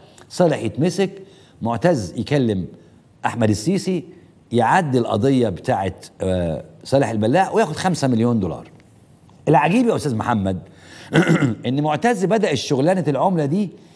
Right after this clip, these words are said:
لما كان شغال في بنك مصر الدولي من عشرين سنة في المهندسين. كان بيقابل تاجر يسلمه مبالغ وصلت لعشرة مليون جنيه في اليوم الواحد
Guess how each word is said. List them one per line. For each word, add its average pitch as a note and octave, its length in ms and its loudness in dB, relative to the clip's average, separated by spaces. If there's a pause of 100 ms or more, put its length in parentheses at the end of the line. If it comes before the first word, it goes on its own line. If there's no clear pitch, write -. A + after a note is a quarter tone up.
(140)
لما C3 240 0
كان C#3 200 -2
شغال D3 460 0
في D3 100 0
بنك E3+ 300 -2
مصر E3 300 -2
الدولي E3 400 2
من C#3+ 160 -2
عشرين D3 640 0
سنة D#3+ 300 0
في A#2 80 0
المهندسين. F#2+ 540 -2 (1200)
كان C3+ 180 2
بيقابل F#3 440 2
تاجر F#3+ 440 0
يسلمه C#3+ 600 2
مبالغ G#3 360 2 (500)
وصلت D3+ 480 0
لعشرة A#2+ 380 -2
مليون G#2+ 300 0
جنيه E2 240 -8 (320)
في - 60 -6
اليوم C3+ 180 2
الواحد G#2+ 340 0